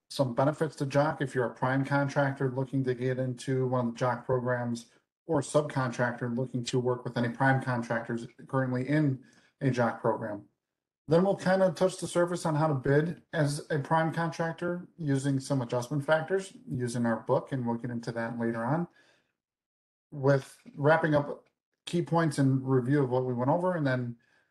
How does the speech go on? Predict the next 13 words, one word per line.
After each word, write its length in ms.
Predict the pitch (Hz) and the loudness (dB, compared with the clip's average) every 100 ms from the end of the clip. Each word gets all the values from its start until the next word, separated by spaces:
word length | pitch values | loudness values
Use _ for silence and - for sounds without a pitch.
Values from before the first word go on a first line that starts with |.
| _ | _
some 180 | - 170 | 0 4
open 220 | 180 180 | 4 4
discussion 480 | 147 - 147 143 143 | 0 0 -2 0 0
at 160 | 131 131 | 0 0
the 80 | |
very 460 | 120 123 120 113 110 123 | -4 -2 -2 -2 -4 -6
end. 380 | 120 110 104 - - _ _ _ _ _ _ _ _ _ _ _ _ _ _ _ - | -6 -6 -10 -16 -20 _ _ _ _ _ _ _ _ _ _ _ _ _ _ _ -8
So 120 | 160 | -2
kind 240 | 180 220 175 | 0 2 2
of 60 | |
a 20 | |
brief 240 | 135 170 175 | 2 2 2
overview. 640 | 165 151 147 147 156 156 | 0 0 0 0 0 -2